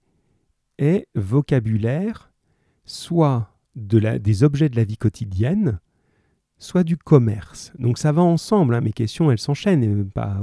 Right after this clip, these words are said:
pas au hasard, évidemment. Donc si vous avez tout ce vocabulaire de la vie quotidienne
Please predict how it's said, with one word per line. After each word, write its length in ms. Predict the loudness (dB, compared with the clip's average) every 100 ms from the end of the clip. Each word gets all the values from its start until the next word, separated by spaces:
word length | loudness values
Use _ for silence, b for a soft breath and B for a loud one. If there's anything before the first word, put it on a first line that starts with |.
| -6
pas 160 | -4 -2
au 100 | 0
hasard, 320 | 0 0 -2
évidemment. 460 | -2 -2 -2 -2 -4 B B B B
Donc 160 | -4 -2
si 180 | -4
vous 180 | -2 4
avez 200 | 4 4
tout 260 | -2 -2 -4
ce 160 | 2 2
vocabulaire 640 | 2 2 2 2 2 2
de 100 | 2
la 120 | 2
vie 160 | 0 -2
quotidienne 840 | -4 -4 -8 -6 -4 0 -2 -4